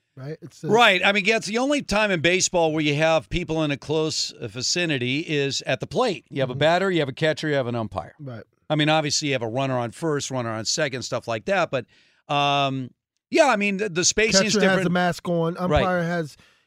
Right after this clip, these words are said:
Speaker 1: you know, he's behind the catcher.
Speaker 2: Right. They're only gonna have the players there that are necessary to be there.
Speaker 1: Mm-hmm.
Speaker 2: Uh, pitchers that aren't gonna pitch are not gonna be at the ballpark, obviously.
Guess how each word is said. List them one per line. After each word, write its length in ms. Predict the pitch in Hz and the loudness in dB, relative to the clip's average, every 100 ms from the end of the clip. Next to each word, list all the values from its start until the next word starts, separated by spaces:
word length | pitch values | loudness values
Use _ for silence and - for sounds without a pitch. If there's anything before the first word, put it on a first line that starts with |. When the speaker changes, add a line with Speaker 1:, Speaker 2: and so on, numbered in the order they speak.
| _ | _
Speaker 1:
you 120 | 175 | -2
know, 140 | 170 151 | 0 0
he's 160 | 175 | -2
behind 380 | 131 147 180 170 | -4 -2 -2 -2
the 60 | 160 | -2
catcher. 520 | 185 170 180 165 160 | -2 -2 -2 -2 2
Speaker 2:
Right. 220 | 185 160 | 4 4
They're 140 | 196 240 | 4 2
only 200 | 240 254 | 2 0
gonna 160 | 214 | 2
have 280 | 175 175 170 | 2 2 0
the 80 | 151 | -2
players 480 | - 180 190 170 123 | 0 2 2 2 0
there 300 | 160 160 165 | 2 2 2
that 200 | 151 139 | 0 2
are 220 | 135 127 | 0 0
necessary 640 | 131 147 - 135 170 160 | 0 0 0 0 0 0
to 80 | 139 | -2
be 220 | 113 156 | -4 -2
there. 400 | 170 175 185 165 - | 2 2 2 0 -8
Speaker 1:
Mm-hmm. 140 | 131 131 - _ | -14 -14 -18 _
Speaker 2:
Uh, 400 | 127 117 117 120 | -6 -2 -2 -2
pitchers 400 | 104 160 165 160 131 | -2 -2 0 -2 0
that 100 | 135 | 2
aren't 280 | 143 156 156 | 2 0 -2
gonna 180 | 151 | -4
pitch 560 | - 156 170 - - - 139 | 0 0 0 -4 -8 -6 -2
are 160 | 131 | 0
not 180 | 131 131 | 0 0
gonna 140 | 143 135 | -2 -2
be 140 | 139 | -2
at 80 | 131 | -2
the 80 | 117 | -2
ballpark, 500 | 131 135 135 131 135 | 0 0 0 -2 0
obviously. 840 | 139 135 131 - 143 139 135 | 0 0 -2 -4 -4 -4 -4